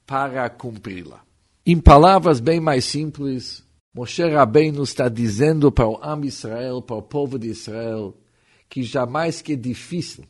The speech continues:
ou distante amar Hashem e cumprir todos os seus mandamentos. Bem ao contrário, diz Moshe Rabbeinu, "Karov meod", é bem próximo a cada um de vocês. E logo percebemos uma grande pergunta.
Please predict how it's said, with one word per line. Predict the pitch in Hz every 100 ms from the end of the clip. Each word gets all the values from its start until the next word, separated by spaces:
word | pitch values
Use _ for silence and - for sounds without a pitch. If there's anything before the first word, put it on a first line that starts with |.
| _
ou | - 139
distante | 113 110 - - 147 151 147 131 120 113 _ _ _ -
amar | 123 117 156 160
Hashem | 139 110 - 147 131 123
e | 131
cumprir | - 123 113 143 139 143 135 120 _
todos | - 139 139 135 -
os | 117
seus | - 127 113
mandamentos. | 110 107 98 87 90 _ - - - - _ _ _ _ _
Bem | 160 196
ao | 202
contrário, | 196 175 170 165 147
diz | 123 104
Moshe | 104 -
Rabbeinu, | 104 98 90 90 90
"Karov | - 107 104 160 143
meod", | 127 107 127 117 110 - _ _ _ -
é | 107
bem | 101 156 185
próximo | 165 - 131 135 123 131 117 107
a | 101
cada | - 135 135 120
um | 104 117
de | 107
vocês. | 95 98 - - _ - -
E |
logo | 110 165 170 170
percebemos | 156 123 120 110 143 131 117
uma | 117
grande | 104 120 156 123
pergunta. | - 85 87 80 _